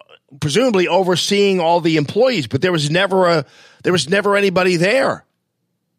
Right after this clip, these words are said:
So hopefully this fact that this F C C communications co-, chairman, Ajit Pai, is, is pretty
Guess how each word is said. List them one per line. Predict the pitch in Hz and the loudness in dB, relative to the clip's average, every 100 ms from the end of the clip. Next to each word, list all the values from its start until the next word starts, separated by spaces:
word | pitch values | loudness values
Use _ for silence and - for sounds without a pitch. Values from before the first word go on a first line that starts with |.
| _ _ _ _ _ _ _ _ | _ _ _ _ _ _ _ _
So | - 190 | -4 -2
hopefully | 160 226 302 277 196 156 147 147 - _ _ _ _ - | 0 0 0 -2 -2 -2 -2 -6 -10 _ _ _ _ -12
this | 127 196 - - _ | -2 -2 -2 -8 _
fact | _ - 160 190 - | _ -6 -4 -4 -6
that | 127 | -4
this | 160 143 - | -2 -2 -4
F | 175 175 | -4 -4
C | - 156 | -6 -4
C | - 180 208 196 - _ - | -4 -2 -2 -4 -10 _ -10
communications | 156 147 156 202 220 - | -6 -4 -2 -4 -6 -8
co-, | 165 117 | -10 -8
chairman, | - 147 139 135 131 117 _ _ _ _ - | -6 -2 0 0 -4 -8 _ _ _ _ -4
Ajit | 143 135 185 - | -4 -2 -4 -4
Pai, | - 165 190 135 123 120 _ _ _ _ _ _ _ _ _ _ _ _ _ _ _ _ _ _ _ | -4 0 0 0 -4 -8 _ _ _ _ _ _ _ _ _ _ _ _ _ _ _ _ _ _ _
is, | - 170 156 - - _ _ _ _ _ _ - 131 - - | -4 -2 -2 -6 -14 _ _ _ _ _ _ -20 -20 -20 -14
is | 139 139 | -10 -10
pretty | - - 247 320 294 | -8 -2 0 2 0